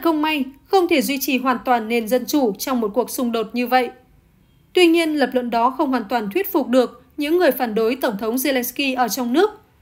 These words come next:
Họ vẫn cho rằng ông đã vượt quá giới hạn với động thái cải tổ mới nhất của mình và muốn có một chính phủ bao trùm hơn khi cuộc xung đột với Nga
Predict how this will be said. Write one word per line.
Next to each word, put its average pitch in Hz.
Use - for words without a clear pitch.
Họ 320
vẫn 285
cho 320
rằng 262
ông 320
đã 285
vượt 311
quá 247
giới 294
hạn 294
với 262
động 262
thái 240
cải 254
tổ 240
mới 220
nhất 370
của 262
mình 233
và 302
muốn 269
có 269
một 294
chính 247
phủ 262
bao 254
trùm 262
hơn 277
khi 381
cuộc 269
xung 269
đột 233
với 247
Nga 285